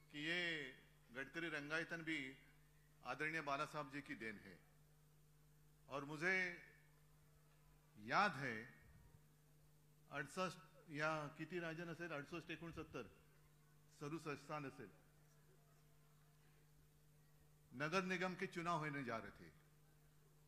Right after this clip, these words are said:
और एक, अ, जनसभा में, विराट जनसभा थी, एक पर्चा आ गया, ऐसी चिट्ठी आ गई।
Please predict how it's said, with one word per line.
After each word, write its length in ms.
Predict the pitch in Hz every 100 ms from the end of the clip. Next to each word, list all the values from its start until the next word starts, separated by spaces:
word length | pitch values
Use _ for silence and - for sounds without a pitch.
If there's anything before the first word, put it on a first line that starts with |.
| - - - - - - -
और 180 | 147 175
एक, 180 | 175 165
अ, 200 | 156 143
जनसभा 640 | 117 151 180 170 185 190
में, 140 | 180
विराट 400 | 156 156 190 190
जनसभा 440 | 156 165 160 151 139
थी, 220 | 147 202 - - - - - - - - - - - - - - - - - - -
एक 220 | 151 -
पर्चा 340 | 175 156 170 151
आ 40 |
गया, 120 | 131
ऐसी 180 | 131 139
चिट्ठी 340 | 156 147 - 160
आ 100 | 117
गई। 200 | 92